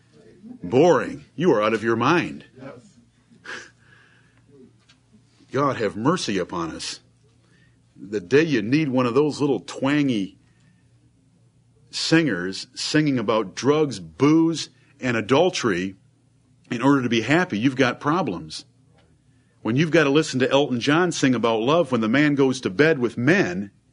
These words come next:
Speaker 1: you've got a problem. He doesn't know anything about love. He's never been introduced to the subject. He's a sodomite.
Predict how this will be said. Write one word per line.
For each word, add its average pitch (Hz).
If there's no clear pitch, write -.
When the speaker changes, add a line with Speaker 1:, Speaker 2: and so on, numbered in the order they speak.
Speaker 1:
you've 139
got 147
a 139
problem. 143
He -
doesn't 165
know 151
anything 160
about 165
love. -
He's 139
never 175
been 165
introduced 175
to 143
the 127
subject. -
He's 156
a 160
sodomite. 180